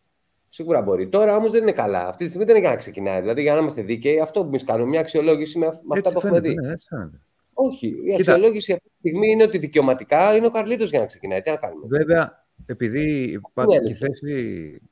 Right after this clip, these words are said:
Speaker 2: ναι, ναι, έχεις
Speaker 1: Έχει
Speaker 2: δίκιο.
Speaker 1: βάλει δύο γκολ σερί, δείχνει, έχει δείξει μεγάλη διάθεση στην προετοιμασία.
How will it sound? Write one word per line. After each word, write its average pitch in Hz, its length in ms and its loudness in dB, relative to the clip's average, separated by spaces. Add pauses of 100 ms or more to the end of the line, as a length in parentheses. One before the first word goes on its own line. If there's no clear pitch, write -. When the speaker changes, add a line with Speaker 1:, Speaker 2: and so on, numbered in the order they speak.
Speaker 2:
ναι, 147 200 -6
ναι, 180 80 -8
έχεις 143 280 -4
Speaker 1:
Έχει 185 80 2
Speaker 2:
δίκιο. 208 140 -2
Speaker 1:
βάλει 185 200 6
δύο 147 160 2
γκολ 143 200 0
σερί, 160 540 0
δείχνει, 185 220 4
έχει 165 140 -2
δείξει 160 220 -8
μεγάλη 143 280 2
διάθεση 175 220 4
στην 139 120 -12
προετοιμασία. 139 680 -2